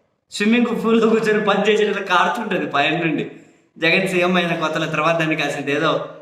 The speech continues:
పూత పూసినట్లున్నారు, కారుతుండే నీళ్ళు పైన నుండి. అటువంటి సచివాలయం తీసుకెళ్ళి అమ్మేస్తాడా, రాసిచ్చేస్తాడా? ఎంత ధైర్యం ఉండాలి! ఎంత ఫేక్ వార్తలంటే ఎవరు చెప్పింది వీళ్ళకు?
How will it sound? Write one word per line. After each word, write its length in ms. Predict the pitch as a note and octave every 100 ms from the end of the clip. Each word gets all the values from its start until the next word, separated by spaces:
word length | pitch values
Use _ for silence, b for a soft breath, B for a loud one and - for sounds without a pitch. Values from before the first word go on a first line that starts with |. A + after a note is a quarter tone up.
| - -
పూత 240 | F#3+ F#3+ F#3
పూసినట్లున్నారు, 540 | F3 F3 E3 C3 A2+
కారుతుండే 560 | D#3+ E3 G#3 - G3+ E3+
నీళ్ళు 260 | D#3 D#3
పైన 280 | - C3 D3+
నుండి. 360 | C#3+ C#3 G#2+ - - _ _ _ _ -
అటువంటి 300 | D#3 F#3 F3+
సచివాలయం 520 | F3+ F3+ G3+ G#3 G#3
తీసుకెళ్ళి 400 | G#3+ G#3 A3 G#3+
అమ్మేస్తాడా, 540 | D#3+ E3 E3 D3+ C#3 D3+
రాసిచ్చేస్తాడా? 760 | D3+ E3 - C#3+ - A2 C#3 - - _ -
ఎంత 80 | A#2+
ధైర్యం 340 | A#2 A#2+ D3+ E3+
ఉండాలి! 500 | E3 D#3+ D#3 - - - - _ _ _ _ F#2
ఎంత 600 | F#2 A#2+ F3+ F#3 F#3 D#3
ఫేక్ 260 | D3+ E3 F3+
వార్తలంటే 880 | F#3 F3+ F3+ D#3 B2 E3 - - -
ఎవరు 260 | E3 G#3+ A3+
చెప్పింది 380 | C4 C4 A#3
వీళ్ళకు? 500 | A3+ G#3 G3+ G3+ G3